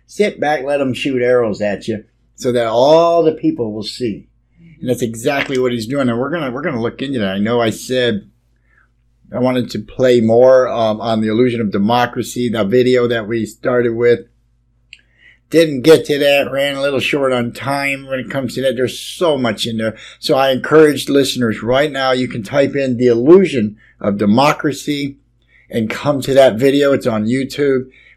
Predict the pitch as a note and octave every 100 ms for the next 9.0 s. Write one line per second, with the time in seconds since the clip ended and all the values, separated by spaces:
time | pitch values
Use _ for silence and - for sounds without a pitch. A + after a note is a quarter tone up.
0 | - C3 F#3 - - A2 B2+ G#2+ A#2+ B2+
1 | C3 C3 A2 - - - G3 D#3 F#2+ -
2 | - - - D#3+ C3 G#2+ G#2 A2+ A2 G#2
3 | G#2+ G2 _ - - - _ C#3 C3+ -
4 | C#3 C3+ B2 - _ E3 F#3 F3+ F#3+ F#3+
5 | E3+ D#3+ C#3+ B2+ C3+ C3+ B2+ - C#3+ C3
6 | A#2 G#2+ - - _ _ - C#3+ C3+ -
7 | - E3+ F#3 E3+ B2+ C3 B2+ G2 B2+ B2+
8 | - B2 G#2+ G2+ - D3+ C#3 D3+ C#3+ C#3